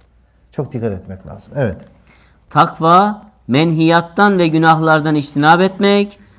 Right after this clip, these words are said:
Speaker 2: ameli salih, emir dairesinde hareket etmek ve hayrat kazanmaktır.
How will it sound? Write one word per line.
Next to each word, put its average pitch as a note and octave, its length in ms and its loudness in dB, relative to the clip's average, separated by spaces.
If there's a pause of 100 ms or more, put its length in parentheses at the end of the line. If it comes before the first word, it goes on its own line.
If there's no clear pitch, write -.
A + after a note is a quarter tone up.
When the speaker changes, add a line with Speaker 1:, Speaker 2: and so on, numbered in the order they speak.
(200)
Speaker 2:
ameli E3 380 2
salih, E3 600 2 (340)
emir D#3 360 0
dairesinde D3+ 520 0
hareket C#3+ 380 -2
etmek D#3+ 480 -4
ve C#3+ 60 -4
hayrat C3 420 -2
kazanmaktır. B2 840 -4